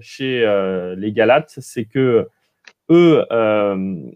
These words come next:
essayent de remettre de l'ordre dans leur vie avec la loi, et, euh, et Paul leur dit, « Ben non, euh, en fait, c'est pas seulement dans le cadre et la loi et dans l'accomplissement de la loi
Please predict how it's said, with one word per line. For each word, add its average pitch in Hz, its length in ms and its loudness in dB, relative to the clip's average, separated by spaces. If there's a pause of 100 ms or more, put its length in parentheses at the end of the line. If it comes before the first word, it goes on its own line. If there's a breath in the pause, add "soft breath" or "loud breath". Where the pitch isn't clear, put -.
(120)
essayent 156 540 0
de 135 260 -2
remettre 156 420 0
de 151 80 0
l'ordre 143 500 2
dans 135 180 -6
leur 131 220 -2
vie 139 420 -12 (180)
avec 147 360 -2
la 123 140 0
loi, 139 360 -2 (460)
et, 120 160 -2
euh, 101 640 2
et 117 120 -6
Paul 160 220 0
leur 123 240 0
dit, « 131 140 -10
Ben 113 180 -8
non, 117 380 -8
euh, 101 40 -6
en 104 160 -4
fait, - 420 -8
c'est - 240 -14
pas 127 240 4
seulement 135 540 -6
dans 113 140 0
le 117 80 -4
cadre 139 440 0
et 110 60 -6
la 104 140 0
loi 127 400 2
et 104 60 -2
dans 110 140 -6
l'accomplissement 151 800 -4
de 131 100 -4
la 123 140 4
loi 131 400 -2